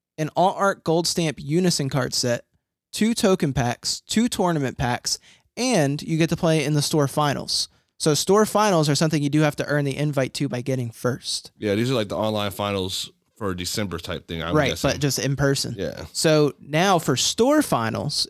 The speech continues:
Speaker 1: if you get your invite, yo, these are, these are even nuttier. So participation, two more sets of the silver foil battle cards, two event packs, two token packs. You get a participation playmat. Top sixteen,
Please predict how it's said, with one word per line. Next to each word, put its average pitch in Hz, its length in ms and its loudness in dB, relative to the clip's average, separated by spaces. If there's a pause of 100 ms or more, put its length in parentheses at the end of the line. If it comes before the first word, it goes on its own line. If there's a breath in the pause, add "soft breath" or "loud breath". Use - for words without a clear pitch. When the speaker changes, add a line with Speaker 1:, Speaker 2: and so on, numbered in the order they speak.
Speaker 1:
if 139 160 0
you 147 60 -2
get 151 180 2
your 196 120 0
invite, 165 480 0 (320)
yo, - 120 -8 (720)
these 143 240 2
are, 120 160 -4 (140)
these 143 280 0
are 120 80 2
even 120 300 0
nuttier. 117 400 -4 (560)
So 135 220 2
participation, 165 840 0 (180)
two 175 160 2
more 208 180 2
sets 196 260 2
of 175 60 0
the 160 60 0
silver 156 300 2
foil 135 300 2
battle 123 260 0
cards, 120 420 -4 (340)
two 190 160 4
event 160 260 2
packs, 135 320 0
two 185 160 0
token 139 300 2
packs. 127 360 0
You 139 60 -2
get 135 140 0
a 127 40 0
participation 139 600 0
playmat. 131 420 0 (460 loud breath)
Top 175 260 0
sixteen, 196 680 -2